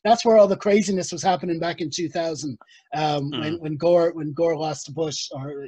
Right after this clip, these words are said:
Speaker 1: inverted commas lost to Bush. Um, so, uh, Florida is gonna be, gonna, gonna be close.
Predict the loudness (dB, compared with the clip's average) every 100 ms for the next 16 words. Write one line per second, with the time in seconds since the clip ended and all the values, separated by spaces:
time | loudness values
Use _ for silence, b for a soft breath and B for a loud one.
0 | -14 -14 -8 -4 -4 -4 -6 -6 -8 -8
1 | -10 -12 -16 -14 -14 -14 -18 b b b
2 | -8 -4 -4 -4 -8 _ _ -2 2 4
3 | 2 0 -6 2 2 4 0 -2 -4 -2
4 | -4 -8 -18 _ -20 -6 -4 -4 -6 -6
5 | -8 -8 -8 -6 -10